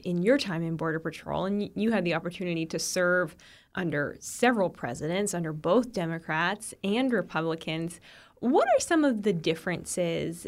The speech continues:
that you would say, um, are, are critical and, and key between, uh, what we've seen under the Biden administration versus what we saw under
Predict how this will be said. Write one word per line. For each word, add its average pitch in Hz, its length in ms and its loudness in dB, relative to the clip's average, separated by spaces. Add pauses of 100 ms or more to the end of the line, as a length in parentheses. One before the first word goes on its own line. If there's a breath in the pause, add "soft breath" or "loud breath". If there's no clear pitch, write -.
(140)
that 180 360 -4
you 196 240 0
would 180 200 -2
say, 175 640 -2 (340 soft breath)
um, 165 440 -4
are, 180 320 0
are 156 140 2
critical 277 520 4
and, 175 420 -2
and 175 220 -4
key 220 720 -2
between, 190 840 -2 (340 loud breath)
uh, 160 140 -2
what 196 220 2
we've 180 180 -2
seen 180 300 -2
under 170 240 -4
the 180 100 -6
Biden 277 280 4
administration 240 760 0
versus 180 400 -2
what - 120 -4
we 180 80 -6
saw - 320 -2
under 139 400 -4